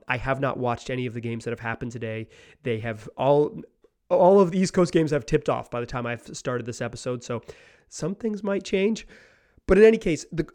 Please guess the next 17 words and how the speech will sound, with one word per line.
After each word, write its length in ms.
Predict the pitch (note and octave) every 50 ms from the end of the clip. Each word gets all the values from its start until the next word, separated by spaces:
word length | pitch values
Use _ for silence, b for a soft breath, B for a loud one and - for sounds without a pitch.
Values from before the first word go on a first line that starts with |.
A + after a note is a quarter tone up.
| D#3+ - - -
having 440 | - - A3+ B3 C4 A#3+ C4 A#3+
this 160 | A3 A#3 - -
conversation 680 | - G#3+ G#3 F#3 F3+ - - E3+ D3 - - C3 B2
is 120 | - C3 -
a 60 | B2
hat 240 | A2+ C#3 C#3 - -
tip 140 | - C3+ -
to 80 | -
the 60 | C3+ B2
Blazers' 340 | B2+ C3 C3 B2 B2+ A#2+
excellence 460 | C3 A#2+ - - - B2 A#2+ - - - - _ -
regardless. 800 | - C#3 C#3 C#3+ C3 - C#3 B2+ A#2+ B2 - - - - - - _ _ _ _ _ _ _ _ _ _ _ _ _ _ _ _ _ _ -
Let's 160 | G3+ C4+ -
start 180 | - F4+ F4+
with 100 | E4 B3+
some 120 | - F3+ D3+
huh 300 | - - - F#3 D3